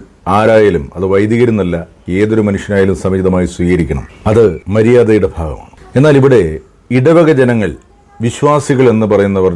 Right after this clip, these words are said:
രണ്ട് കൂട്ടമായി തിരിഞ്ഞിരിക്കുന്നു. ഈ സമുചിതമായ സ്വീകരണത്തിനിടയിൽ അവിടുത്തെ വികാരി, മറ്റു വൈദികർ എല്ലാവരും ചേർന്ന് മുഖ്യമന്ത്രിക്ക് ഒരു സമ്മാനം കൊടുത്തു. യേശുക്രിസ്തുവിന്റെ അമ്മ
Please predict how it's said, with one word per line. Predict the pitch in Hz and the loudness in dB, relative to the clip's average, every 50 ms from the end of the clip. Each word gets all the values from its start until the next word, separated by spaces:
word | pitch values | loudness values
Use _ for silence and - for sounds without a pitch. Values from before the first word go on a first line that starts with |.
| 85 98 | -2 -2
രണ്ട് | 101 104 110 110 110 90 95 | -2 0 -2 -2 -4 -4 -4
കൂട്ടമായി | 95 95 87 - 92 92 92 87 | -6 -4 -2 -2 -2 -2 -2 -2
തിരിഞ്ഞിരിക്കുന്നു. | 76 80 76 76 76 71 62 62 - - - - - - - - - - - 156 | -2 -4 -4 -4 -4 -6 -6 -8 -12 -14 -18 -20 -20 -20 -20 -20 -20 -4 0 2
ഈ | 190 208 - - | 2 2 2 0
സമുചിതമായ | 180 156 160 160 156 165 165 165 156 156 151 147 139 - | 0 0 2 2 2 2 2 2 2 2 2 2 0 0
സ്വീകരണത്തിനിടയിൽ | - 123 123 123 131 123 127 123 101 107 101 92 92 85 73 - - - _ _ - | -2 0 0 2 2 2 2 0 0 0 0 0 0 -2 -2 -6 -12 -20 _ _ 0
അവിടുത്തെ | 117 120 120 107 92 120 117 113 107 104 - - - _ _ 95 101 | 2 2 2 2 2 2 2 2 2 0 -2 -6 -14 _ _ -2 -2
വികാരി, | 110 104 120 123 123 117 117 107 87 - | 2 2 4 4 4 2 0 -2 -4 -4
മറ്റു | 107 101 - 113 95 | -4 -2 0 0 2
വൈദികർ | 110 117 123 113 123 104 - - 71 - - _ _ - 107 | 2 2 2 2 0 0 0 -2 -2 -6 -14 _ _ -4 -2
എല്ലാവരും | 110 117 117 110 107 104 92 101 | 0 2 2 2 0 0 -2 -2
ചേർന്ന് | 98 92 90 95 98 104 | 0 0 0 -2 -2 -2
മുഖ്യമന്ത്രിക്ക് | 101 - - - 127 120 107 104 104 90 80 95 | -4 -4 -4 -2 -2 0 0 -2 -2 -2 -2 -2
ഒരു | 87 - - 95 | -4 -2 -4 -4
സമ്മാനം | 92 92 98 104 104 101 95 82 | -2 0 0 0 0 0 -2 -2
കൊടുത്തു. | 71 64 58 - - - - - - - 101 | -4 -6 -10 -14 -18 -20 -20 -10 -4 0 0
യേശുക്രിസ്തുവിന്റെ | 127 135 - 160 139 147 139 - 147 143 131 131 131 | 2 2 0 0 -2 -2 0 2 2 2 4 4 2
അമ്മ | 127 127 123 | 2 2 2